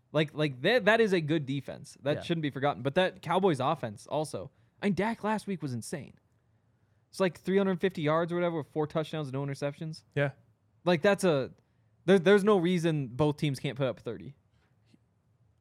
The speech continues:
Speaker 3: I think there is. And it, the reason is the Niners defense.
Speaker 2: The Niners defense is
Speaker 1: <laughs>
Speaker 2: so frickin' good. The
Speaker 1: Ugh.
Speaker 2: over under forty-six. It's a little higher than I would have thought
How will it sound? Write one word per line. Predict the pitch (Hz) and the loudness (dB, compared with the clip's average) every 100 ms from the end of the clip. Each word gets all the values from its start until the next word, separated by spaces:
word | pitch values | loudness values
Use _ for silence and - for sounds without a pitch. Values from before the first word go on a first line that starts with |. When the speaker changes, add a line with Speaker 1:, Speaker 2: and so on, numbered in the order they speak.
| _ | _
Speaker 3:
I | 117 127 | -2 -2
think | 113 110 | -4 -8
there | 87 | -10
is. | - - _ - | -10 -16 _ -14
And | 127 | -10
it, | 107 104 | -8 -8
the | 120 | -6
reason | 123 123 117 | -4 -4 -6
is | 113 | -8
the | 113 117 | -8 -10
Niners | 113 104 101 101 | -8 -8 -8 -10
defense. | 73 - - - | -12 -16 -18 -14
Speaker 2:
The | 156 | -8
Niners | 143 123 113 110 | -6 -6 -8 -10
defense | 120 110 117 104 - | -12 -12 -12 -12 -12
is | 104 - 147 | -10 -6 -6
Speaker 1:
<laughs> | |
Speaker 2:
so | - 135 110 101 98 - - | -6 -6 -4 -6 -10 -18 -10
frickin' | 117 101 110 101 101 | -10 -8 -12 -12 -10
good. | 113 110 110 110 | -6 -4 -4 -6
The | 110 _ - 165 175 175 | -10 _ -16 -12 -8 -4
Speaker 1:
Ugh. | 175 | -2
Speaker 2:
over | 202 208 | 0 -2
under | 214 170 | -2 -4
forty-six. | 147 170 214 - 180 151 - - - _ _ _ _ | -4 -6 -6 -8 -6 -6 -12 -18 -20 _ _ _ _
It's | - | -16
a | 135 | -8
little | 175 208 | -6 -6
higher | 135 131 156 | -2 -2 -2
than | 185 | -4
I | 185 | -4
would | 196 | -6
have | 196 | -2
thought | 214 214 | 0 0